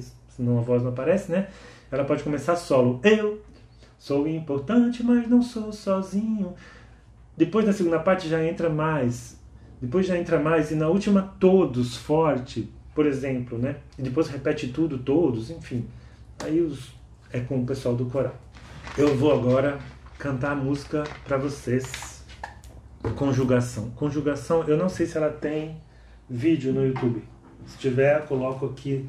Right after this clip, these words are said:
na descrição pra vocês poderem ver. Não esqueça que também tem no site do Cancioneiro Espírita, onde você pode, inclusive, baixar a música em playback. É importante dizer isso.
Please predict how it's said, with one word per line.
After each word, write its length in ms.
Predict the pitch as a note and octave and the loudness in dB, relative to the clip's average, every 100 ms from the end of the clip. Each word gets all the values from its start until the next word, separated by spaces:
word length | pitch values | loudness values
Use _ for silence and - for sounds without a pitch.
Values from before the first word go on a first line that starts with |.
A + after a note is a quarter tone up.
| - | -8
na 120 | A#2+ | -6
descrição 520 | A#2+ A#2+ C3+ B2+ C3+ | -4 -6 -8 -4 -4
pra 120 | C3+ B2+ | -2 -4
vocês 260 | A#2+ B2+ | -4 -6
poderem 380 | - B2 C3+ E3 | -4 0 0 0
ver. 360 | C#3 D#3 - - - - - - - | 0 -2 -2 -10 -20 -20 -20 -20 -4
Não 100 | C#3+ | -2
esqueça 340 | B2 D3+ D3+ | 0 -2 0
que 120 | - | -2
também 320 | D3+ C#3 C3+ B2+ | -2 -2 -2 0
tem 340 | C3 A#2 A2+ - - - - - - - | 0 0 -4 -14 -20 -20 -20 -20 -16 -2
no 120 | D#3+ | 0
site 320 | D#3+ C3+ C3 | 2 0 0
do 100 | C3 | -4
Cancioneiro 460 | B2 B2 C3 B2+ B2 | -4 -4 0 0 -2
Espírita, 520 | - - C#3 F3 D#3+ | -4 2 2 2 0
onde 120 | C#3+ | 0
você 260 | B2+ B2+ B2 | -2 0 0
pode, 260 | C3 B2+ | 2 2
inclusive, 380 | B2 C3 C#3+ D3 | 0 -2 -2 0
baixar 560 | C3 D#3+ - C#3+ C3+ D3 | -2 -2 -4 -4 -2 -2
a 80 | |
música 460 | E3+ C#3 C#3+ B2 C3 | -2 -4 -6 -2 -2
em 80 | B2 | -2
playback. 840 | C3+ D#3 C3 A#2 B2 - F#3+ G#3 - - | 0 0 2 0 -2 -4 -8 -8 -16 -8
É 80 | A#2 | -4
importante 560 | A#2+ A2+ - B2 B2 | -2 -4 -4 -6 -4
dizer 240 | A2+ A2 G#2 | -6 -6 -4
isso. 440 | A2+ C#3 - G#3 | -6 -8 -6 -6